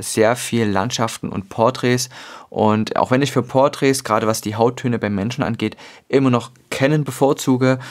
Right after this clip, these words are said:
hat sich Sony inzwischen sehr gut weiterentwickelt für meine Begriffe. Sie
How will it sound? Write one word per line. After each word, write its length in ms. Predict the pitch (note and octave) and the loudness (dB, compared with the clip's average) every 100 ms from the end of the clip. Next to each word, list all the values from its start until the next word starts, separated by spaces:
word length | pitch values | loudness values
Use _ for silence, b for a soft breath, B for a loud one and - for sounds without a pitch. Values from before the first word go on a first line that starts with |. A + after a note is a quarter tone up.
| B B B | B B B
hat 180 | - B2 | -4 -2
sich 160 | B2+ - | -2 0
Sony 260 | C#3 D3 | 2 4
inzwischen 440 | C3+ B2 B2+ B2 A2 | 2 2 -2 -2 -2
sehr 240 | A#2 A#2+ | 0 0
gut 200 | B2+ A#2 | 0 -2
weiterentwickelt 560 | B2 C3 C3 C#3 C#3 C3+ | 0 0 0 -2 -2 -2
für 120 | A#2+ | -2
meine 220 | A#2+ B2 | 0 0
Begriffe. 640 | B2+ - A#2+ A#2+ A#2+ G#2 - | -2 -2 -2 -2 -2 -2 -6
Sie 480 | - A#2 A#2 A2+ | -4 -2 0 -2